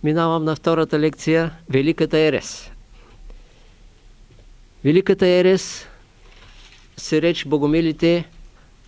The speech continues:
означава преведено Великата истина. Бог изпрати истината в света и света и църквите я нарекаха ерест.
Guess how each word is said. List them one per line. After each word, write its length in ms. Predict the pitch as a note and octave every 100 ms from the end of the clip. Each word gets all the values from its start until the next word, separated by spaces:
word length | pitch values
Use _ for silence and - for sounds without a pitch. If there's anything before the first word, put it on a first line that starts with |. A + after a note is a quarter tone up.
| - - -
означава 680 | D#3+ C#3+ C#3+ - D#3 D#3
преведено 760 | D3 C#3 C#3 D3 C#3+ D3 D3+ D3 - - -
Великата 480 | A#2+ B2+ C#3+ D3 D#3
истина. 380 | D3 - A#2+ F2 - - - _ - - - - - - - - - - - - - - - - - - - - _ -
Бог 260 | F3 F3+
изпрати 480 | G3 - G3 G3 F#3
истината 540 | F#3+ - F#3 F3+ F3
в 120 | D#3 C#3+
света 480 | - C#3+ D#3 G3+ F#3 - - _ - - - _ _ - - _ _ _ - - _ _ - _ - -
и 100 | F#3
света 380 | - D#3 D#3 G3+
и 140 | G3
църквите 540 | F3+ F#3+ F#3 F3+ E3+ F3+
я 140 | F3+
нарекаха 800 | D#3+ D3+ E3 E3 D3 D#3+ D#3 C#3+ - - - -
ерест. 560 | E3 D#3+ A#2+ - -